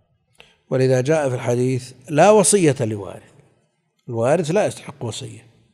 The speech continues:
لا يجوز أن يوصي لبعض ولده دون بعض. لكن إذا قال مصرف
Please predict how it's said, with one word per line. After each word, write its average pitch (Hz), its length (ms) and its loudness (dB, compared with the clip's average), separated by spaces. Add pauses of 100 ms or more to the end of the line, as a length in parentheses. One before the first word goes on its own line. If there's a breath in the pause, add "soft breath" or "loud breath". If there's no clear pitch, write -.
(500)
لا 139 220 6
يجوز 202 280 6
أن 165 180 4
يوصي 175 320 6
لبعض 139 300 0
ولده 143 400 2
دون 113 280 -8
بعض. 131 300 -16 (340 soft breath)
لكن 185 400 4
إذا 196 340 4
قال 147 640 0
مصرف 160 640 2